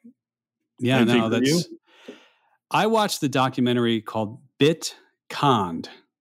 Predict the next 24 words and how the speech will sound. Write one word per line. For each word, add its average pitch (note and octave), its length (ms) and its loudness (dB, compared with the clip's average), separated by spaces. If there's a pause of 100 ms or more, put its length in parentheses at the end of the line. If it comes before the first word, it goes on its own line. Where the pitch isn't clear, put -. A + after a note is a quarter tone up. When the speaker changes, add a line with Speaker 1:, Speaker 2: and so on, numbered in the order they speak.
(260)
Speaker 1:
you A#2 120 0
know, F2+ 200 -6
a G2 100 -10 (160)
perfect, C#3 380 -2 (280)
perfect D3+ 300 0
documentary A2+ 460 0
for - 120 -10
me. G2+ 260 -6 (440)
It's C#3 160 0
on D#3+ 180 4
Netflix. B2 680 -2 (760)
It's - 380 0 (760)
ludicrous. C3+ 800 2
Like, A2+ 180 -6
these A#2+ 180 0
guys A#2+ 400 0
created A2+ 360 0
a G#2+ 40 -6
fake A2 280 -4
coin G2+ 340 -2
and F#2 100 -2
basically F#2+ 340 -4
raised F#2 320 -2
money. F2+ 340 -6